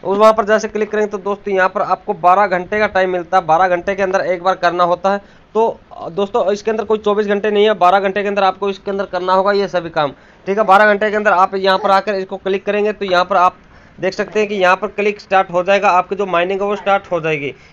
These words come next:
ठीक है। और यहाँ पर कुछ option है दोस्तों, नीचे आपको कुछ option मिल रहे होंगे, यहाँ पर आप देख सकते हैं जो ये option है दोस्तों, यहाँ से हम बताते हैं आपको क्या क्या ये option है।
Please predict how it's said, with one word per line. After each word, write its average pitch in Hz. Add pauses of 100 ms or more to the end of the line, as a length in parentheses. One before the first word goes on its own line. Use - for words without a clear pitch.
ठीक 185
है। 226 (960)
और 196
यहाँ 202
पर 214
कुछ 208
option 185
है 220
दोस्तों, 208
नीचे 190
आपको 202
कुछ 202
option 190
मिल 208
रहे 208
होंगे, 208
यहाँ 180
पर 190
आप 185
देख 190
सकते 208
हैं 196
जो 202
ये 180
option 190
है 196
दोस्तों, 196
यहाँ 165
से 196
हम 190
बताते 175
हैं 180
आपको 180
क्या 175
क्या 175
ये 175
option 156
है। 123